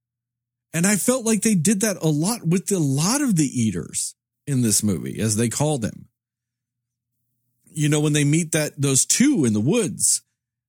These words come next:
and they're like, "Yeah, we smelled you." And then it turns out this one's not even really a cannibal. He's just a cannibal. But he's not a cannibal with a capital C like we are. He's a lowercase cannibal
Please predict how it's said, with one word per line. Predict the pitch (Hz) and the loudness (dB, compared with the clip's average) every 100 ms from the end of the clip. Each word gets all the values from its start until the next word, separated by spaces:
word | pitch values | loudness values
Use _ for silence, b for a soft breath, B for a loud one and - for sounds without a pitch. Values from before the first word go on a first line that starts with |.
| _ 98 | _ -2
and | 104 104 | 2 2
they're | 135 | 2
like, | 110 98 113 | 0 -2 0
"Yeah, | 151 | 0
we | 147 151 | 2 2
smelled | - 139 135 135 | 2 2 2 2
you." | 143 131 | 0 2
And | 120 | 2
then | 110 | 0
it | - | 0
turns | 160 139 131 | -2 0 0
out | 139 117 | 0 0
this | 139 | 0
one's | 139 117 101 | 0 -2 0
not | 123 123 | 0 2
even | 120 110 95 | 2 0 0
really | 104 131 127 107 | 0 0 0 0
a | 101 | -2
cannibal. | - 104 98 92 92 95 _ _ _ _ _ | -2 -2 0 -2 -4 -6 _ _ _ _ _
He's | 147 147 - | -2 0 2
just | 147 135 - - | 2 0 -2 -4
a | 120 | -2
cannibal. | 143 143 135 90 - 127 - _ _ _ _ _ _ _ _ | 0 0 0 -4 -8 -16 -20 _ _ _ _ _ _ _ _
But | 131 | -2
he's | 127 156 | 2 2
not | 117 | 0
a | |
cannibal | - 160 156 139 120 | -2 0 2 2 0
with | 113 104 | 0 -2
a | 98 | -2
capital | - 147 135 - 127 | 0 -2 -2 -4 -2
C | - 78 | 0 -2
like | 78 82 | -2 -4
we | 95 101 | -2 -2
are. | 85 - - _ _ _ _ _ _ | -2 -6 -16 _ _ _ _ _ _
He's | - 135 | -4 0
a | 113 | 2
lowercase | 117 139 123 101 110 98 - | 2 2 0 -2 0 0 0
cannibal | 110 98 90 85 82 | 0 0 0 -4 -6